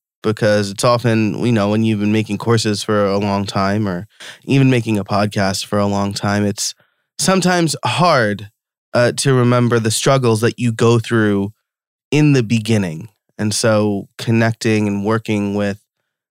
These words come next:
people th-, in all stages of whatever you do,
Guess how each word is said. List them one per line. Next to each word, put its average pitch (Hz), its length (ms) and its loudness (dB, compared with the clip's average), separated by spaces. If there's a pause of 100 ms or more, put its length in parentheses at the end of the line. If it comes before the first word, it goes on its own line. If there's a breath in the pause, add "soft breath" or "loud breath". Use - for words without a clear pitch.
(240)
people 131 560 2
th-, 120 220 -10
in 123 200 2
all 131 220 2
stages 104 640 0
of 101 540 -2 (180)
whatever 104 420 0
you 104 220 0
do, 104 360 0